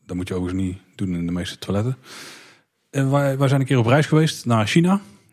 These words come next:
was volgens mij tweeduizend acht of zo. Dat is al een hele tijd geleden. En, eh, dat was zo'n reis, weet je wel, eh, on-, met begeleiding. Dus, eh, hele grote delen van de tijd zat je in een bus. Altijd met iemand, eh,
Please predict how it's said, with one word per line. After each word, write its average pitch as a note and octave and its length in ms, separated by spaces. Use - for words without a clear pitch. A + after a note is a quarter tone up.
was - 100
volgens - 220
mij A2 80
tweeduizend A2+ 420
acht C3 180
of C3+ 80
zo. C#3 240
Dat C3 80
is A2 40
al A2 120
een A2 60
hele A2+ 120
tijd G#2+ 220
geleden. C3 440
En, G#2 240
eh, G2+ 80
dat G2+ 80
was G2 100
zo'n G2 120
reis, G#2 240
weet G#2+ 200
je G#2+ 60
wel, G#2 300
eh, G2 120
on-, G#2+ 200
met G#2+ 160
begeleiding. G2 520
Dus, F2+ 180
eh, G2 80
hele F2+ 260
grote F#2 260
delen F#2 260
van F#2 80
de F2+ 80
tijd F#2 240
zat F2+ 120
je G2+ 80
in F2+ 40
een F2 100
bus. G#2 220
Altijd G2 240
met G2 140
iemand, G2 320
eh, F#2+ 80